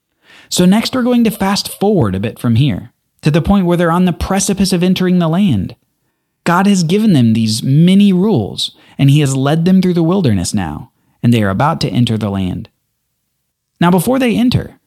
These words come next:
Moses sends twelve spies into the land in order that they might report back what they see. This is from Numbers chapter thirteen.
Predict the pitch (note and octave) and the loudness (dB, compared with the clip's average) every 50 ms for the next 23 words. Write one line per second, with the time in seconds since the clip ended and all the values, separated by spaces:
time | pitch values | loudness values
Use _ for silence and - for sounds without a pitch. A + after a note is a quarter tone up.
0 | _ _ _ _ _ _ - - - - C#3 C#3+ D#3 F3 F#3 F3+ A#3 A3 G#3+ - | _ _ _ _ _ _ -20 -10 -2 2 2 4 4 4 2 2 0 0 -2 -2
1 | - - F3 E3 D#3+ D3+ C3+ - - - - D#3 D#3+ F3 F3+ F3 E3 - - - | -4 -2 0 2 2 0 0 -2 -6 -6 -4 -4 -2 -2 -2 -4 -4 -6 -6 -4
2 | - C#3 D#3 F3 F#3+ F3+ C#3 B2 G#2 F#2+ F#2+ - - F#2+ F2 D#2+ C#2+ - - - | -2 -2 -2 0 -2 0 0 0 0 -2 -2 -4 -6 -8 -8 -8 -10 -12 -16 -20
3 | - - _ _ _ - C3 C#3+ D3+ E3 E3+ F3+ E3 E3 D#3+ D3 D#3+ D3+ C#3+ C#3+ | -20 -20 _ _ _ -2 0 2 2 2 0 0 0 -2 -2 -2 0 0 0 0
4 | C#3 A2 F#2+ B2+ A#2 - D#3+ E3 D3+ - - F3+ F#3+ - - - G#2+ F#2+ - F#2+ | -2 -2 -2 -4 -2 -2 -2 -4 -2 -2 -2 -4 -4 -4 -6 -6 -6 -6 -6 -6
5 | F2 - - B2 B2 - - - - _ _ _ _ _ _ _ _ _ _ _ | -6 -6 -6 -6 -6 -6 -8 -12 -20 _ _ _ _ _ _ _ _ _ _ _
6 | _ _ _ - F3 E3+ - B3+ G#3 - F#3+ D#3 C3 B2 C#3+ E3 F#3 D3 F#2 F2+ | _ _ _ -2 -2 0 0 0 -2 0 2 2 2 4 2 2 2 0 0 -2
7 | F#2+ - - - A2 F#2+ - - A#2+ A2+ - F#2+ F#2 - - A#2+ A#2 A2 G2+ F#2+ | -4 -6 -6 -6 -6 -6 -6 -6 -6 -6 -6 -8 -8 -6 -4 -2 -2 0 -2 -4
8 | G#2 | -6